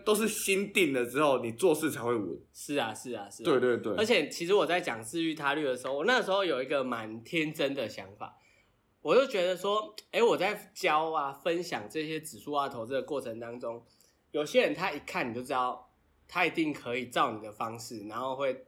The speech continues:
Speaker 2: 达到他自己的财务目标。
Speaker 1: 对。
Speaker 2: 有些人你就会有点担心。其实我那时候也，也教了近百个人嘛，然后
Speaker 1: 对。
Speaker 2: 有一些他本来就是会自己买卖个股的，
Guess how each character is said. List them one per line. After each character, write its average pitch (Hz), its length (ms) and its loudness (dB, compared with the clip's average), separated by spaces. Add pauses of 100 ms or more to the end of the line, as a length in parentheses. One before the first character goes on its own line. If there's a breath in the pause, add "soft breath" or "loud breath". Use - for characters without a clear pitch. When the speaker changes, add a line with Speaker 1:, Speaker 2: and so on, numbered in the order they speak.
Speaker 2:
达 120 200 -2
到 151 180 2
他 143 140 -2
自 139 100 -8
己 127 80 -4
的 110 60 -6
财 113 240 -10
务 120 100 -8
目 120 160 -8
标。 101 340 -12
Speaker 1:
对。 113 120 -8 (140)
Speaker 2:
有 151 100 0
些 208 140 4
人 156 120 2
你 120 40 -6
就 160 100 2
会 165 80 2
有 147 100 2
点 117 180 -2
担 117 240 -8
心。 104 240 -14 (420 soft breath)
其 214 120 -4
实 233 80 2
我 220 160 8
那 196 180 2
时 180 80 -2
候 170 180 2
也， 127 260 -2 (120)
也 120 280 -8
教 151 280 2
了 135 160 0
近 127 280 -4
百 104 220 -8
个 107 120 -10
人 95 200 -14
嘛， - 180 -20
然 113 120 -8
后 160 340 2 (180)
Speaker 1:
对。 - 120 2
Speaker 2:
有 180 80 6
一 214 40 6
些 208 200 4
他 196 140 2
本 160 140 -2
来 113 160 -4
就 156 140 -4
是 156 140 -8
会 156 180 -2
自 156 180 -10
己 120 220 -10
买 107 220 -6
卖 131 220 -4
个 131 200 0
股 101 260 -10
的， - 240 -14